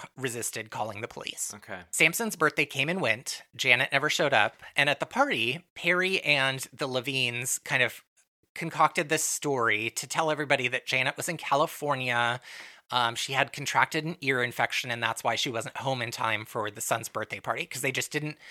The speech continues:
Speaker 1: know what was going on at this point, and they didn't want to freak everybody out.
Speaker 2: Okay.
Speaker 1: So, as I said, there was this list that Janet had supposedly given Perry, and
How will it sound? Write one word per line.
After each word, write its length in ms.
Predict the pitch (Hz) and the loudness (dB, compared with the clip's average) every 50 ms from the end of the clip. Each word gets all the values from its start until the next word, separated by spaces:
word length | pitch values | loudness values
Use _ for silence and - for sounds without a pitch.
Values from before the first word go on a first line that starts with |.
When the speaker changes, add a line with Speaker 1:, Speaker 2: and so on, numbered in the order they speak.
| - - - _ - | -20 -20 -6 _ 6
Speaker 1:
know 200 | 139 160 170 175 | 8 10 10 10
what 140 | 165 170 | 8 4
was 140 | - 147 - | 2 0 0
going 240 | - 139 131 123 123 | 2 2 2 4 4
on 140 | 117 120 117 | 4 4 4
at 100 | 110 - | 2 -2
this 160 | 120 - - | -4 -6 -4
point, 240 | - - 117 117 117 | -4 -4 -4 -2 0
and 60 | 117 | 0
they 60 | 117 | 2
didn't 220 | 113 120 117 120 117 | 2 2 0 0 0
want 160 | 117 110 107 | -2 -2 -2
to 60 | - | -4
freak 260 | - - 123 110 - | -6 -6 -4 -4 -2
everybody 420 | 117 98 107 101 104 107 95 95 95 | -2 -2 0 0 2 0 0 0 -2
out. 220 | 90 127 127 - - | -4 -6 -10 -16 -20
Speaker 2:
Okay. 400 | - - - 101 95 92 101 113 _ _ - | -16 -12 -10 -10 -10 -10 -14 -18 _ _ -8
Speaker 1:
So, 460 | - - 202 190 180 180 175 170 185 - - _ _ - | 0 4 6 6 8 6 6 4 2 0 -6 _ _ 2
as 160 | 190 220 240 | 2 4 6
I 100 | 277 254 | 6 6
said, 400 | - - 143 107 92 104 120 - - _ _ _ _ _ | 6 4 2 0 0 -2 -6 -12 -20 _ _ _ _ _
there 160 | - - 151 | 0 2 2
was 140 | 160 165 - | 2 2 0
this 240 | - 165 151 - - | 0 -2 -2 -2 -4
list 640 | 131 135 - 151 - - - - - - - - - - | -2 0 2 2 2 2 0 -2 -4 -4 -4 -6 -10 -8
that 340 | 127 120 127 123 123 123 - | 0 4 6 6 6 4 2
Janet 460 | - - 135 123 127 123 120 - - | 2 4 4 4 4 4 2 0 0
had 160 | - 139 127 - | -2 -4 -4 -4
supposedly 480 | - - 131 120 104 110 107 120 113 | -6 -6 -6 -6 -6 -6 -6 -6 -6
given 340 | 98 - 120 113 110 107 107 | -4 -4 -6 -4 -4 -6 -8
Perry, 600 | - - - - 120 107 101 98 - - - - _ - | -10 -10 -6 -4 -2 -2 -2 -4 -6 -8 -8 -10 _ -2
and 580 | 131 135 143 139 139 143 139 135 135 127 - | 2 4 6 6 6 4 2 0 -2 -6 -8